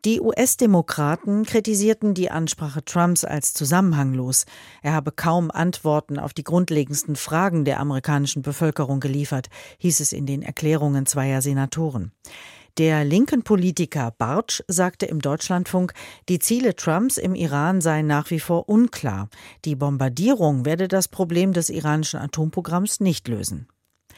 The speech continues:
Nach der Rede Trumps stieg der Ölpreis wieder auf derzeit einhundertsieben Dollar für ein Fass der Nordseesorte Brent.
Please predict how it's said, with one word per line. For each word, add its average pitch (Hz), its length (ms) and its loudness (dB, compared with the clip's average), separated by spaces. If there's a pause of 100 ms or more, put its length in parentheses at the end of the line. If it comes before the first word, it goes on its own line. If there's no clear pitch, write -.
(580)
Nach 214 160 2
der 220 200 2
Rede 202 240 2
Trumps 190 440 2
stieg - 340 -4
der 185 260 2
Ölpreis 165 580 0
wieder 160 340 0
auf 160 200 -2
derzeit 165 720 0
einhundertsieben 175 1000 0
Dollar 143 420 0
für - 220 -6
ein 147 180 -2
Fass 160 340 -2
der 143 140 0
Nordseesorte 139 720 -2
Brent. 151 480 0